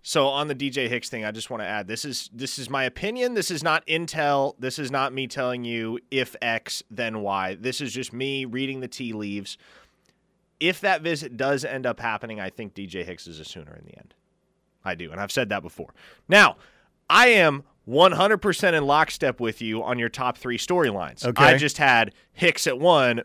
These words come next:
Speaker 1: Bowen at two, Vasek at three.
Speaker 2: Yeah, I
Speaker 1: Because
Speaker 2: ju-, I just saw the news again that the visit has been booked for D J Hicks Bedlam Week,
Speaker 1: Yeah.
Speaker 2: which is huge, obviously. So I, I would agree with, I should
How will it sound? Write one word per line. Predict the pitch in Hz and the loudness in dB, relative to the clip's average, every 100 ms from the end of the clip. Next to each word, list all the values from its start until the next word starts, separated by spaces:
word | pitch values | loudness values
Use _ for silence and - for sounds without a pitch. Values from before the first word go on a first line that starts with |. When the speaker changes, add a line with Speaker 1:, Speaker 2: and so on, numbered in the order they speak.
| 104 | 0
Speaker 1:
Bowen | 147 143 123 | 4 6 4
at | 117 | 0
two, | - 143 117 104 101 | -4 -2 0 -2 0
Vasek | 127 127 - - | 2 2 0 -10
at | 98 | -12
three. | - 120 - - | -6 -6 -6 2
Speaker 2:
Yeah, | 143 151 | 8 10
I | 143 | 10
Speaker 1:
Because | 170 | 6
Speaker 2:
ju-, | 165 | 4
I | 147 | 4
just | 165 185 | 4 0
saw | - 170 165 | 8 10 10
the | 160 151 | 6 6
news | 156 156 139 | 8 8 6
again | 131 131 127 127 | 6 6 6 6
that | 120 120 117 113 | 6 6 4 2
the | 120 | 2
visit | 127 135 135 110 | 6 6 6 2
has | 113 107 | 2 0
been | 127 | -4
booked | 101 117 113 | -2 -2 -2
for | 123 | -4
D | 110 120 | -2 -2
J | 110 107 | 0 0
Hicks | 110 110 - | 0 -2 -2
Bedlam | 113 110 104 | 0 0 0
Week, | 98 90 - - | -2 -4 -8 -6
Speaker 1:
Yeah. | 104 | -2
Speaker 2:
which | 120 117 | 0 -2
is | 120 - - | -4 -6 -10
huge, | - 143 131 117 113 | -4 0 0 0 0
obviously. | 101 98 98 110 95 | 0 0 -4 -4 -4
So | - 110 | -2 0
I, | 104 | 0
I | 110 117 117 | 0 -2 -2
would | 120 120 | -2 -4
agree | 101 120 120 | -2 -2 -2
with, | 113 | -4
I | 101 110 | -2 -4
should | - 156 139 120 104 | -4 -2 0 0 -4